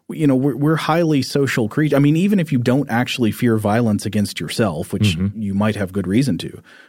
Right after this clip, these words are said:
Speaker 1: uh, depending on, you know, who you are and who these people are and what they say. But
Speaker 2: Right. I mean, if anything should be clear, is that the, the digital world and the physical world are,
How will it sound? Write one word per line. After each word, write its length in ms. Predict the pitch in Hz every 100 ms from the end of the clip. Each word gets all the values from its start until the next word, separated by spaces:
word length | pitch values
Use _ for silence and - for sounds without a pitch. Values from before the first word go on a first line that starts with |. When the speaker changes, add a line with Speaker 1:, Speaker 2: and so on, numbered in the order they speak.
| _
Speaker 1:
uh, 140 | 98 95 87 92
depending 400 | 95 107 98 95
on, 240 | 90 92
you 100 | 95
know, 140 | 90 85
who 120 | 110
you 220 | 95 92
are 260 | 92 92 92
and 120 | 85
who 100 | 104
these 240 | 95 87
people 380 | - 104 98 92 104 - _ _
are 220 | 101 95 95
and 140 | 98
what 140 | 101
they 100 | 98
say. 320 | 87 151 151 104
But 180 | 107
Speaker 2:
Right. 140 | 135 113
I 40 |
mean, 140 | 117 117
if 80 |
anything 380 | 127 165 151 123
should 180 | 110 120
be 100 | 110
clear, 380 | 101 147 139 104
is 140 | 101
that 180 | 110 98
the, 180 | 110 107
the 180 | 110 113
digital 420 | 110 131 135 113
world 180 | 110 107
and 120 | 98
the 40 |
physical 440 | 98 139 131 113 98
world 260 | 101 104 101
are, 240 | 107 107